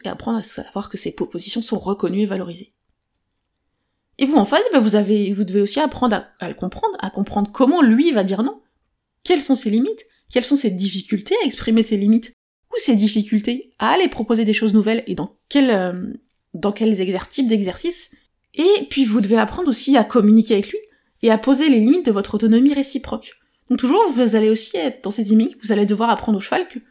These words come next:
vous aussi, vous avez le droit de dire non et de lui proposer des choses.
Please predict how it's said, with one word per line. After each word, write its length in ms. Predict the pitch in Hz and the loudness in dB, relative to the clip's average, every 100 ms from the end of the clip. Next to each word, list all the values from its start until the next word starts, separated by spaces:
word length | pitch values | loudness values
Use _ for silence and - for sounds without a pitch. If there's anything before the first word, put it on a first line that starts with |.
| _ _ | _ _
vous 140 | - 339 | 0 0
aussi, 240 | 285 - | 0 -2
vous 120 | 349 | 0
avez 140 | 285 220 | 0 0
le 60 | |
droit 180 | 220 196 | 0 0
de 60 | 196 | -2
dire 160 | 185 | -2
non 120 | 196 285 | 0 2
et 40 | |
de 60 | 277 | 2
lui 80 | |
proposer 380 | 277 247 254 247 | 0 -2 -4 -4
des 100 | 233 | -4
choses. 400 | 226 - - _ | -4 -6 -12 _